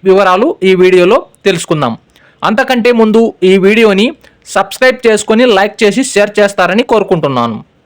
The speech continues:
ఇక్కడ వాతావరణ పరిస్థితి గమనించినట్లయితే, ఉత్తర భారతదేశం మీద, మీదుగా ఒక ఉపరితల ఆవర్తనం కొనసాగుతుంది.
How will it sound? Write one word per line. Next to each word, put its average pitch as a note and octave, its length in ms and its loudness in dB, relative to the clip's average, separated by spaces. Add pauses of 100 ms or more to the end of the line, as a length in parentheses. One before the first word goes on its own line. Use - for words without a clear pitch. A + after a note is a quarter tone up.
(800)
ఇక్కడ F3+ 280 -2
వాతావరణ B3+ 680 2
పరిస్థితి A3+ 480 -2
గమనించినట్లయితే, G#3 960 0 (380)
ఉత్తర C4 280 -2
భారతదేశం A3 760 0
మీద, F#3+ 160 0 (380)
మీదుగా E3 440 0 (120)
ఒక D#3+ 160 -2
ఉపరితల A3 500 2
ఆవర్తనం G3 440 0
కొనసాగుతుంది. D3 680 -4